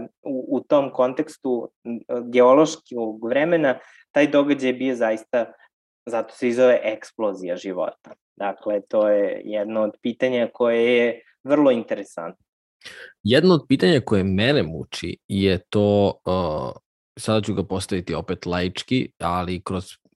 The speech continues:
Speaker 2: primer, zato što je jedini način kako ja sad to mogu da smislim u ovom trenutku, a to je da je čovek nastao od majmuna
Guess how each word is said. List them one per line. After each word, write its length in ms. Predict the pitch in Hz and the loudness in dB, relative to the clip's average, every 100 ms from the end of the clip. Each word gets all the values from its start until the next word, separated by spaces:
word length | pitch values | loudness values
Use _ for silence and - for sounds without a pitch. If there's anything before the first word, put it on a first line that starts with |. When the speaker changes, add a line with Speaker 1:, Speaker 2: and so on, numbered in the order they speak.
| _ _ - | _ _ -8
Speaker 2:
primer, 420 | 85 87 110 104 | -4 0 0 0
zato 220 | 85 80 | -6 -10
što 180 | - 82 | -10 -6
je 120 | 82 | -4
jedini 280 | 90 92 85 | -2 -2 -2
način 380 | 80 87 85 85 | -4 -4 -8 -10
kako 240 | - - | -8 -8
ja 80 | - | -6
sad 200 | - - | -8 -4
to 80 | 87 | -4
mogu 220 | 76 65 | -4 -6
da 100 | - | -6
smislim 400 | - 98 - 90 | -4 -4 -2 -2
u 20 | |
ovom 160 | 82 92 | -2 -2
trenutku, 560 | 98 110 135 - 143 - - - - | 0 0 0 2 0 -2 -18 -20 -10
a 140 | - 101 | -2 -2
to 280 | - 117 123 | 0 4 6
je 180 | 120 | 6
da 560 | 101 85 92 113 123 113 - | 4 -2 -2 2 2 0 -4
je 200 | 98 95 | -6 -6
čovek 380 | - 101 95 92 | -4 -4 -2 -4
nastao 560 | 90 95 - 80 - | -6 -6 -6 -6 -6
od 200 | - 107 | -4 -2
majmuna 540 | 120 113 123 147 170 | 0 0 0 0 0